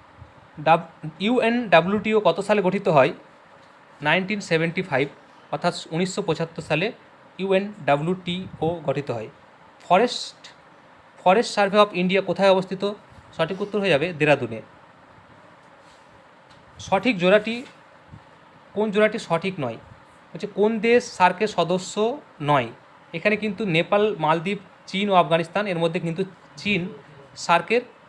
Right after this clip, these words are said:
সদস-, সদস্য নয়। নিম্নোক্ত কোনটি একটি কার্টেলের উদাহরণ? সঠিক হয়ে যাবে ওপেক। নিম্নের কোনটি ব্রিক্সের সদস্য নয়? ব্রিক্সের সদস্য নয় ইন্দোনেশিয়া।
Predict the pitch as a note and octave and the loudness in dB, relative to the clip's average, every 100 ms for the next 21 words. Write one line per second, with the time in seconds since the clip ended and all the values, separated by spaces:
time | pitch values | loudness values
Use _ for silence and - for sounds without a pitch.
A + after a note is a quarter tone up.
0 | - - D#3+ D#3 E3+ - - - D#3+ E3 | -20 -6 -4 -2 -4 -8 -8 -2 -2 -2
1 | E3 A#2 G#2+ - - - - - - - | -4 -4 -8 -18 -20 -20 -20 -20 -20 -20
2 | - - - - - - - F3 G#3 A#3 | -20 -20 -20 -20 -20 -20 -6 -2 -2 -2
3 | C4 A#3+ F#3 F#3+ A3+ A3 A3 C#3+ C3 - | -2 2 2 4 0 0 -2 -4 -4 -14
4 | - - E3 A3 A3 F#3 D#3 C3+ G#2+ - | -4 2 4 6 4 4 4 2 0 -4
5 | D#3 F#3 G3 G3 G3 A3+ - - D#3 D3+ | -4 -4 0 2 2 -2 -8 -4 -2 -2
6 | A#2+ - - - - - E3+ G#3+ A#3 A3 | -4 -8 -20 -20 -20 -4 0 0 0 0
7 | G#3+ C#3+ C3 A#3 - B3 G3+ F#3+ F#3+ F#3 | 0 0 0 0 0 0 0 -2 -2 0
8 | D3 A#2+ F3+ F#3+ G#3+ G3 F#3+ F#3+ G3+ G3 | 0 -2 -6 -6 -6 -4 -4 -4 -4 -2
9 | D#3+ D#3+ D3 B2+ - A2+ | -2 -2 -2 -2 -6 -8